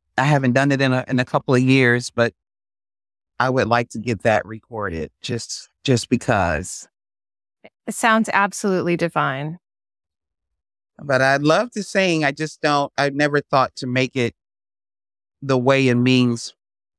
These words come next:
Speaker 1: to take care of myself. It's just never been that.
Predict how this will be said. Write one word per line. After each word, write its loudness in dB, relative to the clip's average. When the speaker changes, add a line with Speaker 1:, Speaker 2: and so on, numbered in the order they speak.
Speaker 1:
to -4
take -2
care 2
of 0
myself. 0
It's 2
just -10
never 0
been 0
that. 0